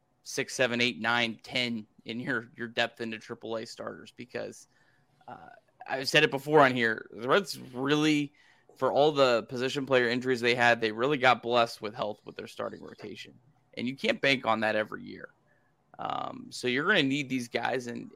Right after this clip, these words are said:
and, you know, like what, what Clay said about, like, the arm slot and maybe a little bit more, um, uh, deception that he has might kinda play into him coming up and making spot starts.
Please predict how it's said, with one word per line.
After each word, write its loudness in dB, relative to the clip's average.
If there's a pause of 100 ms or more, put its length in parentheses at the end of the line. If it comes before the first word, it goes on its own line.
and, -12
you -4
know, -2
like -6
what, -6
what -8
Clay -2
said -4
about, -4
like, -12
the -14
arm -4
slot -4
and -14
maybe -10
a -8
little -8
bit -16
more, -10 (480)
um, -12 (840)
uh, -18 (400)
deception -2
that 0
he -2
has 0 (400)
might -2
kinda 0
play 4
into 6
him -2
coming 0
up 2
and 0
making -2
spot 0
starts. -4